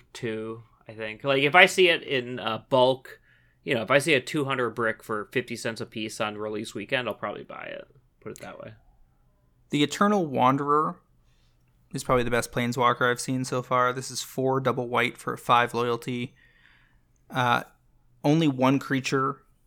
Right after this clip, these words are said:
Speaker 2: can attack this Planeswalker each combat.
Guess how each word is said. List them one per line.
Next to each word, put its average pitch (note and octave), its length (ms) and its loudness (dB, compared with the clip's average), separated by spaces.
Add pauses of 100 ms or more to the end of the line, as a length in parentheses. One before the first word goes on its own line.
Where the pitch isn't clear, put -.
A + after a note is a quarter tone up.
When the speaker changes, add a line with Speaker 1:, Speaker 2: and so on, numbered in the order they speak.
(160)
Speaker 2:
can - 140 -4
attack B2+ 680 -4 (760)
this C3+ 200 -2
Planeswalker B2 800 -2
each - 240 -10
combat. B2 480 0